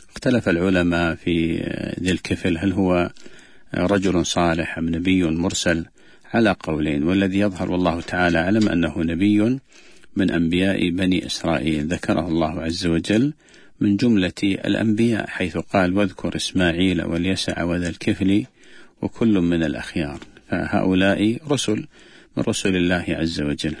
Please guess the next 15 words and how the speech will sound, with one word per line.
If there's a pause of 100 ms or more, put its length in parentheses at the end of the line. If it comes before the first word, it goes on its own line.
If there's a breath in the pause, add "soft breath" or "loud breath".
(140)
ولذلك
الذي
يظهر (600 loud breath)
وهو
الراجح
من
قول
أهل
العلم
من
أهل
التفسير
أن
ذا
الكفل